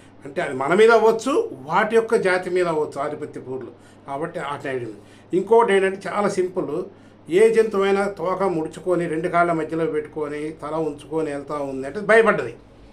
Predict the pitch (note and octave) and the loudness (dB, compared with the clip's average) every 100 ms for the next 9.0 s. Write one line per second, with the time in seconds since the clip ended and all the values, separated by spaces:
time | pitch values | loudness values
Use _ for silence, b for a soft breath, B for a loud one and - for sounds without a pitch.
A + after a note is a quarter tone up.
0 | - - - - - - B B B D3 | -20 -20 -20 -20 -20 -20 B B B 2
1 | D#3+ C#3+ D#3 D#3 D#3+ E3 D3 D3 D#3 C3 | 2 4 2 2 0 -2 -2 -2 -6 -2
2 | C#3+ D3+ D3+ D3 C#3+ C3 C3+ C3+ B2+ D3 | -2 -2 -2 -4 -2 0 0 -2 -6 -8
3 | C3 A#2+ B2 D3+ E3 E3 E3 C#3 D3 D#3+ | -10 -10 -8 -6 -4 -4 -4 -4 -4 -6
4 | D3 C3+ A#2+ B2 D3+ C#3+ C3 - B B | -6 -10 -12 -12 -14 -14 -14 -16 B B
5 | B C3 B2 D3+ E3+ F#3+ F#3 D#3 D3 C3+ | B -8 -2 0 2 2 0 -2 0 -2
6 | C#3 F#3 A3 G4+ B B - D#3+ E3 F3 | -4 -6 -6 -6 B B -4 -2 -2 0
7 | F#3+ F#3+ F3+ A3+ G#3+ F#3 F#3+ E3+ E3+ F3+ | 4 4 2 0 -2 -2 -2 0 0 0
8 | F#3+ E3+ D#3+ D#3+ D#3 C#3+ C3+ - E3 | -2 -4 -4 -4 -4 -6 -8 -6 -8